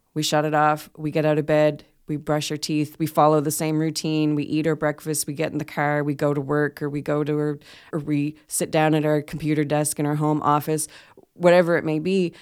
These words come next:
and we go through the same motions day after day after day, and not really think about a whole lot else. There isn't that awareness of other opportunities or other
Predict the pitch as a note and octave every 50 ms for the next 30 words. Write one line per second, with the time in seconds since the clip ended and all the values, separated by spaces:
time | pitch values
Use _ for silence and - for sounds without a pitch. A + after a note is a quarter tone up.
0 | - - _ - E3 E3+ F3 D#3 C#3+ F3+ E3 F3 F#3 F3+ F#3+ F#3+ F3 F#3 E3+ -
1 | - D#3+ D#3 D#3 D#3 D#3 D#3+ - - D3 D3 D3+ D3 - C#3+ C#3+ C#3 C#3 D3+ -
2 | - - _ _ _ - - D3 D3 D3+ D#3 D3+ - D3+ C#3+ D3+ D3 D3 C#3+ C#3+
3 | - - C#3+ C3+ D3 D3 C#3+ C#3 C#3 E3+ - - - F#3+ F#3+ G3 G3+ G#3 A3 A#3
4 | - - F#3+ F#3+ F#3+ F#3+ F3 F3 - - - - F#3 F3+ F3 - F3+ D#3 D#3 D3+
5 | D3 C#3+ C3+ B2 - - - - - - - - - - - F3 E3 E3 E3 D#3
6 | D#3 D3 D3+ D3 - - D#3 D3 C#3 - - - - - - - - _ - D#3+
7 | D#3 D#3+ - - - E3 D#3+ F3+ E3+ D#3+ - - _ _ - - D3+ D3+ - -
8 | D#3+ C#3+ D3 D3+ D3+ D3+ D3+ D3+ D3+ D3 D3 C#3+ - - - - - D3 D3 C#3+
9 | C#3+ C#3+ C#3 C3+ - - _ _ _ _ _ _ - F3+ E3 C3 - B2+ A#2 -
10 | - - _ _ - - E3 D#3+ - D#3+ - - D3+ D3 D3 C#3+ C#3 C#3+ C#3+ C#3
11 | C3+ D3+ D3+ - - D3+ C#3+ D#3 D3+ D3 D3 D3 C#3+ -